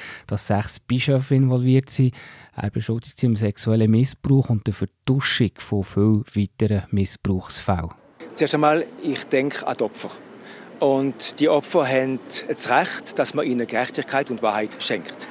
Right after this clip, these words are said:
Speaker 2: Und ich habe viele Opfer selber empfangen in den letzten Jahren. Natürlich haben wir vor zwanzig Jahren Fehler gemacht. Wir hatten da-, damals keine Gesetzeslage gehabt und da haben wir vieles falsch gemacht. Aber dass wir jetzt in den letzten zehn Jahren und noch heute,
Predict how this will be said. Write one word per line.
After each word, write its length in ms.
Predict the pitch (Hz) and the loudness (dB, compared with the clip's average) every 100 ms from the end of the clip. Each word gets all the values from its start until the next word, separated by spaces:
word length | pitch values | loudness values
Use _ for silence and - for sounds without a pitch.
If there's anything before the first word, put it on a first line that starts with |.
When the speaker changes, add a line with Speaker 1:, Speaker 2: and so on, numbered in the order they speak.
| - - - - - | -14 -14 -14 -14 -4
Speaker 2:
Und 280 | 165 143 131 | 0 0 0
ich 40 | |
habe 100 | 131 | 0
viele 260 | 127 185 185 | 2 2 2
Opfer 200 | 135 139 | 0 -4
selber 300 | - 131 131 | -2 -2 0
empfangen 380 | 120 - 131 156 | -2 0 0 0
in 60 | |
den 100 | 143 | 0
letzten 260 | 123 - 123 | 0 -2 -2
Jahren. 340 | 107 92 95 | -2 -2 -4
Natürlich 460 | 139 131 202 214 165 | -4 0 2 2 0
haben 220 | 143 139 | -2 0
wir 180 | 151 165 | 0 -2
vor 140 | 131 | -2
zwanzig 320 | - 135 135 | -2 -4 -2
Jahren 160 | 147 127 | 0 0
Fehler 260 | 139 131 135 | 0 -2 -2
gemacht. 320 | 135 110 - - - - | -2 -4 -6 -12 -12 -8
Wir 80 | 120 | -6
hatten 100 | 120 | -4
da-, 80 | |
damals 460 | 135 113 120 123 123 | -2 0 2 0 -2
keine 260 | - 127 120 - | -2 0 0 -2
Gesetzeslage 640 | - 151 - 170 165 151 156 - | -6 -4 -4 -2 2 2 0 -8
gehabt 380 | - 160 160 165 - - | -4 2 2 2 -4 -12
und 80 | - | -6
da 60 | |
haben 80 | 131 | -4
wir 80 | 127 | -4
vieles 280 | 123 143 - | -2 -2 0
falsch 260 | 110 101 | -2 -2
gemacht. 260 | - 101 - - - | -6 -8 -8 -12 -8
Aber 240 | - 135 139 | -2 0 0
dass 320 | 170 196 - | 2 2 2
wir 100 | 185 | 2
jetzt 260 | 151 147 - | 2 0 -2
in 60 | |
den 100 | 139 | -2
letzten 360 | 131 190 - 170 | 0 0 -2 -4
zehn 300 | - 151 139 | -2 0 0
Jahren 220 | 127 117 | 0 0
und 160 | - 139 | -2 -4
noch 160 | 127 120 | -2 -2
heute, 400 | 226 - - | -4 -4 -10